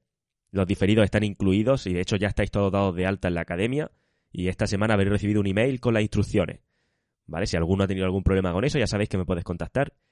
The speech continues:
y lo solventamos. Para el resto que no se inscribió en el taller, podéis hacer a los diferidos, por supuesto, tanto de este taller como del de verano, si no estuvisteis.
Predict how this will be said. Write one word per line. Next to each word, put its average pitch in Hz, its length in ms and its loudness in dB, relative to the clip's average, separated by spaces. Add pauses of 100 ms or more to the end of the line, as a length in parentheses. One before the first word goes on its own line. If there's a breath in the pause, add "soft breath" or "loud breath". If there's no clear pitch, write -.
(160)
y 98 120 -6
lo 95 80 0
solventamos. 87 560 -4 (320)
Para 98 160 4
el 101 80 2
resto 143 260 2
que 139 120 -2
no 135 100 0
se 131 100 0
inscribió 110 540 2
en 98 60 0
el 107 120 -2
taller, 123 380 0
podéis 98 320 2
hacer 98 200 0
a 98 60 2
los 92 140 0
diferidos, 113 500 0 (140)
por 101 120 -2
supuesto, 104 500 -2 (280)
tanto 98 320 0
de 98 80 4
este 110 140 4
taller 117 260 6
como 120 240 4
del 98 160 4
de 92 80 0
verano, 113 300 2
si 92 140 -4
no 92 40 -2
estuvisteis. - 460 -8